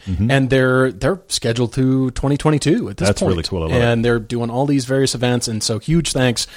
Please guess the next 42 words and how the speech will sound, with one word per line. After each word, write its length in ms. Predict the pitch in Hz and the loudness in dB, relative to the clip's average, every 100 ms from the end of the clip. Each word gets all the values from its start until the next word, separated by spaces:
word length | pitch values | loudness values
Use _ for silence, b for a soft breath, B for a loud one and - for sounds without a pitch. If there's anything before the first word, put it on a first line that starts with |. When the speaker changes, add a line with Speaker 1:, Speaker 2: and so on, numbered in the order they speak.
| B B - | B B 2
Speaker 2:
to 80 | |
our 100 | 127 | 2
partnership 600 | - 135 127 123 - 120 123 | 4 2 2 0 0 -2 0
with 260 | 127 - | 0 0
Griot's. 340 | 123 117 107 - | 0 0 0 -2
Thanks 220 | 131 - | -4 -4
to 80 | 113 | -4
them 220 | 110 104 | -4 -4
for 140 | 123 | -4
their 120 | 110 107 | -4 -4
ongoing 540 | 110 110 110 107 107 - | -4 -4 -4 -4 -8 -8
support 400 | 135 110 127 120 | -8 0 0 0
and 160 | 113 | -2
partnership. 540 | 107 117 110 - 113 - B B B B | -6 -6 -6 -2 -2 -2 B B B B
And 160 | 98 101 | -2 2
by 160 | 135 | 4
the 80 | 139 | 4
way, 180 | 165 170 | 2 2
you 140 | 143 | 0
can 160 | 131 143 | -2 -2
use 160 | 147 | -2
the 80 | - | -2
code 240 | 151 143 147 | 0 0 0
E 160 | 165 170 | -4 -2
driver 600 | 135 151 160 147 156 - _ | 0 0 0 -2 -2 -8 _
with 240 | 131 139 - | -4 -4 0
Griot's 400 | 151 151 139 120 | 2 4 2 0
when 100 | 123 | -2
you 60 | |
Speaker 1:
Mm-hmm. 80 | - | 0
Speaker 2:
order 200 | 104 131 | 2 2
online. 440 | 123 123 123 127 | 0 0 0 -2
Save 220 | - 123 - | -2 -4 -4
fifteen 240 | - 123 | -8 -8
percent 400 | 117 - 123 117 | -6 -4 -4 -6
and 220 | 113 107 | -8 -10
ten 160 | - 120 | -8 -10
percent 340 | 117 - 113 | -8 -10 -10
off, 340 | - 104 - - | -12 -14 -14 -12
uh, 140 | 104 - | -12 -10
everything 340 | 117 104 107 | -10 -8 -8
else. 240 | 104 95 | -8 -10